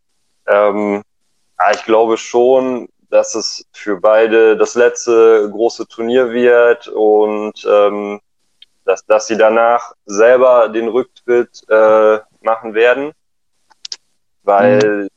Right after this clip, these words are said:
Speaker 1: sie, sie werden sich mit Sicherheit nicht wieder diese Blöße geben, dass sie, ähm, vom, vom Nationaltrainer, ähm, aussortiert werden,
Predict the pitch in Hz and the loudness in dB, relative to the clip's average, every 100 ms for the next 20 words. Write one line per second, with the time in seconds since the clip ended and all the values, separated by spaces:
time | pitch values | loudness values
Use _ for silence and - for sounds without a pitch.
0 | _ 104 98 95 98 98 113 117 107 110 | _ -12 -12 -12 -10 -2 0 0 -4 -4
1 | 110 104 117 117 113 113 117 110 107 107 | -4 -4 -2 -2 -2 -2 -2 -2 -2 -4
2 | 104 113 - 107 107 110 104 104 - 104 | -2 -2 -2 -6 -2 0 0 -2 -4 -4
3 | 104 101 101 101 - 104 101 101 98 95 | 0 2 2 -2 -4 -4 -2 -6 -10 -8
4 | - 104 101 - 107 104 - 113 107 104 | -6 -2 -2 -2 -2 -2 0 -2 0 0
5 | 101 101 101 101 98 95 104 - 101 - | 0 0 -2 -4 -8 -4 -4 -2 -6 -4
6 | 95 90 95 92 92 | -6 -2 0 0 -2